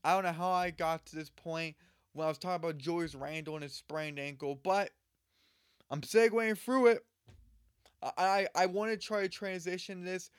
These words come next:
to Zion Williamson, but I'm saving him for the near end. The sub-main event. The, yeah,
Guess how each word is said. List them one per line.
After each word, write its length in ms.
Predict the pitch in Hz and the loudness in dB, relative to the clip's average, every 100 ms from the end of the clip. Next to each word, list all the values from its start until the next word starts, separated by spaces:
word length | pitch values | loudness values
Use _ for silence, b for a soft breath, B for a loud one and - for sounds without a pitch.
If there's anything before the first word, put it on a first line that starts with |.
| b b - | b b -12
to 160 | 185 | -8
Zion 400 | 165 170 185 180 | -2 0 2 0
Williamson, 520 | 160 165 175 170 180 165 | -2 -4 -6 -8 -10 -6
but 120 | 175 | -2
I'm 180 | 190 185 | -2 -4
saving 420 | - 190 175 165 | -6 -4 -2 -4
him 120 | 151 | -10
for 520 | 147 - 151 139 123 b b b | -12 -6 0 0 0 b b b
the 80 | 151 | -6
near 380 | 160 175 165 131 | -4 -4 -4 -4
end. 360 | 110 73 67 _ _ _ _ _ _ _ _ _ _ _ _ _ | -6 -10 -16 _ _ _ _ _ _ _ _ _ _ _ _ _
The 80 | 151 | -10
sub-main 640 | 143 - 196 196 165 147 | -8 0 2 2 0 -4
event. 440 | 123 120 127 80 - _ _ _ _ _ _ _ - 135 | -6 -8 -8 -8 -10 _ _ _ _ _ _ _ -20 -18
The, 460 | 156 151 139 127 - _ _ _ _ _ _ _ _ _ _ _ _ _ _ - | -14 -12 -10 -10 -14 _ _ _ _ _ _ _ _ _ _ _ _ _ _ -12
yeah, 280 | 110 78 | -8 -8